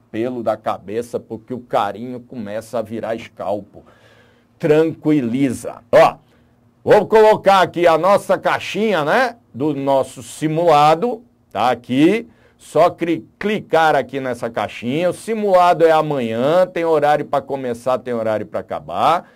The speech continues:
Você pode ainda adquirir esse simulado, se não quiser fazer na hora. "Ah, amanhã não dá, porque amanhã tem um não sei o quê, tem uma."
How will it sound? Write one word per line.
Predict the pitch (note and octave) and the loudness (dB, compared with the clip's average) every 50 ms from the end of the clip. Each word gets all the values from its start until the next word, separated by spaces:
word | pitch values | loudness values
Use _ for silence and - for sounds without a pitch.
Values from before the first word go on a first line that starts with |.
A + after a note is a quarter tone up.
| _ _ _ _ | _ _ _ _
Você | - - D#3+ | -4 -4 -4
pode | D#3+ D#3+ - E3+ F#3 G3 F#3 D#3+ E3 | -4 0 2 4 6 6 4 2 2
ainda | E3 D#3+ C#3+ C3+ D3 E3+ F#3 G3 G3 F3+ D#3 D3 C3+ | 0 0 0 0 0 -2 0 -2 -2 0 2 0 0
adquirir | B2 A#2 B2+ A#2+ - B2+ A#2 G#2+ G#2+ A2 G#2 | 0 -2 -8 -10 -8 -8 -8 -6 -6 -6 -6
esse | G#2 F#2+ - | -8 -10 -12
simulado, | - - - C3 C#3+ D3+ E3+ D#3+ D#3 E3+ F#3+ F#3+ - - _ _ _ | -18 -18 -16 -12 -10 -4 0 0 2 2 2 0 -4 -12 _ _ _
se | _ - - - F#3 | _ -16 -12 -10 -8
não | D#3+ D3+ D3 | -6 -6 -8
quiser | - - C#3+ A#2 F#2+ B2 B2+ A#2+ | -8 -8 -12 -8 -4 -2 -2 -2
fazer | - B2 A#2 A2+ A#2 A#2+ A2 | -2 -4 -6 -4 -4 -6 -6
na | A2 F#2+ G2 | -4 -4 -2
hora. | A#2 C#3 C#3+ D3+ G3+ | 0 0 2 2 4
"Ah, | C4 C#4+ | 4 4
amanhã | C#4+ C4+ C4 C4 C4 B3+ B3 | 4 4 4 4 4 4 4
não | A#3 A3 G3 | 2 2 2
dá, | F3+ A3+ C#4 C#4 C4 | 2 4 4 4 4
porque | A#3+ - G#3 F3 - A3 | 2 0 -4 0 0 0
amanhã | G3 G3 F#3+ F#3 G3 A3+ A#3+ A#3 | 0 2 0 0 0 0 0 -2
tem | A#3 - F#3+ F#3+ | 0 -2 -4 -4
um | F#3+ F#3 F3 | -4 -6 -6
não | D#3+ D3+ | -8 -8
sei | - - D#3+ G#3 | -6 -4 -4 -4
o | G#3+ | -4
quê, | - - F#3+ A3+ A#3+ A3+ G3+ | -2 4 6 6 6 6 4
tem | - - E3 E3+ | 0 -2 -4 -4
uma." | E3 E3+ E3 D3+ - | -2 -2 -2 -2 -4